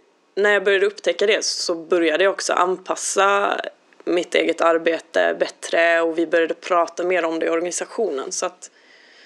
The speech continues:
eh, på ett sätt så har det ju blivit bättre sedan dess. Eh,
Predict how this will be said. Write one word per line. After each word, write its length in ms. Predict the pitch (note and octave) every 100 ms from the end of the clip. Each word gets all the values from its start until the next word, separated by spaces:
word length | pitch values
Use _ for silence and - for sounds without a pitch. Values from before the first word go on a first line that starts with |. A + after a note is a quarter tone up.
| - _ _ _ _ _
eh, 360 | - E3+ E3 D#3+ D#3+
på 80 | -
ett 140 | G3 -
sätt 200 | F3+ -
så 220 | - E3+ D#3+ D#3+ D#3+ E3 - _ _ _ -
har 240 | - F3+
det 60 | E3+
ju 60 |
blivit 240 | E3+ E3 -
bättre 340 | F3+ - G3+
sedan 200 | G3 G#3
dess. 360 | - - - - -
Eh, 320 | - E3 E3